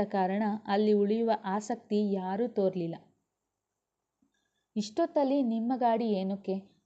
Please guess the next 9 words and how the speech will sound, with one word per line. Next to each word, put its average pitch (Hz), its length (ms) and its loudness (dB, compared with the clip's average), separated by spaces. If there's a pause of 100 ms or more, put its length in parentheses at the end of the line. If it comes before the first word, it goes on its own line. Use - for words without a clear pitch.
ಆಗ್ಲೇ 226 400 0
ಸಮಯ 214 400 -2
ಹತ್ತಾಗ್ತಾ 214 680 -4
ಬಂದಿದೆ, 190 800 -4
ನಾನೇ 214 320 0
ಬಿಡ್ತೀನಿ," 196 600 -2 (340)
ಊಟ 240 300 -2
ಮಾಡುವಾಗ 185 480 0 (180)
ಸೂರ್ಯನೆಂದ. 185 560 -2